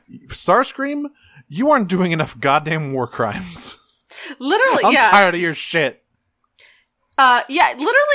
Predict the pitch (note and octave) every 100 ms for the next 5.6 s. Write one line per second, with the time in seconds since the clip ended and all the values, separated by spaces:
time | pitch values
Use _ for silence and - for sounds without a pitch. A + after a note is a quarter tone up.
0 | B4 E4 F4+ - _ _ _ _ A3+ B3
1 | D4 G4 - F4 D4+ - - A#3+ A3+ F#3+
2 | G3+ G3+ F3+ - G#3 G#3 F#3 F#3+ D#3 C#3+
3 | D#3+ _ _ _ _ _ _ _ _ _
4 | D4 F#4+ F#4 F#4 E4+ C#4+ A3+ F#3+ G3+ G3+
5 | A3 A#3+ B3 F#3+ D3+ -